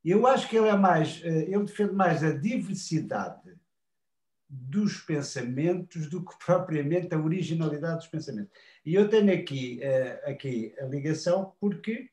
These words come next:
esta capacidade que o, que o Steiner tem de nos fazer ligar. Porque o Almada Negreiros diz a propósito da arte, ele, ele está a falar da arte, mas nós podíamos se calhar fazer aqui um, um, uma extrapolação, que é,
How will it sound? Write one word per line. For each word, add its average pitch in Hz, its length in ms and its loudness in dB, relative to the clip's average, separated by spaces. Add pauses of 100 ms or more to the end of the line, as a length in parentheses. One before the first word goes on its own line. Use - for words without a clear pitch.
(420)
esta 143 320 -4
capacidade 147 680 0
que 143 60 -14
o, 131 500 -10 (160)
que 131 360 -12
o 139 100 -12
Steiner 147 480 -4
tem 160 300 -2
de 131 120 -10
nos 151 140 -4
fazer 143 260 -8
ligar. 113 280 -10 (400)
Porque 190 240 2
o 202 220 2
Almada 202 380 6
Negreiros 190 520 4
diz 165 180 0
a 151 80 0
propósito 135 600 -2
da 127 140 4
arte, - 340 2 (100)
ele, 113 200 -10
ele 131 120 -6
está 127 220 -6
a - 20 -4
falar 143 180 -4
da 214 120 2
arte, 196 260 0
mas 143 120 -4
nós 139 140 -4
podíamos 131 360 -10
se - 60 -20
calhar 120 240 -8
fazer 113 240 -16 (480)
aqui 117 240 -14
um, 107 300 -8
um, 107 300 -18 (120)
uma 127 160 -18
extrapolação, 101 540 -18 (760)
que 147 140 0
é, 120 320 0